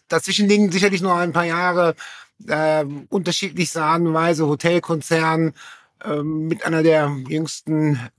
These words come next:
Küchenmeister. Ich hab einen Meisterbrief gemacht in Altötting. Äh, das war damals ein Privileg. Das hat alleine schon zehntausendfünfhundert D-Mark Aufnahmegebühr gekostet.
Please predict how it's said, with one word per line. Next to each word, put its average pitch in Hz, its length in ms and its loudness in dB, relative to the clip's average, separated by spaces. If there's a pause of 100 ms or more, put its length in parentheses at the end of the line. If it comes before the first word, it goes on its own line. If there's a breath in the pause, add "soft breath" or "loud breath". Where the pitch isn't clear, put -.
Küchenmeister. 165 840 0
Ich 143 120 2
hab 131 120 -8
einen 147 160 -4
Meisterbrief 151 600 -2
gemacht 143 420 -2
in 139 140 -4
Altötting. 143 760 0 (720 soft breath)
Äh, 143 300 -4
das 131 200 -6
war 143 140 0
damals 143 380 0
ein 139 80 -8
Privileg. 139 800 2 (360)
Das - 200 -8
hat 131 80 -4
alleine 131 300 2
schon 127 200 -4
zehntausendfünfhundert 131 1300 -4
D-Mark 123 580 -2
Aufnahmegebühr 135 800 0
gekostet. 127 640 -4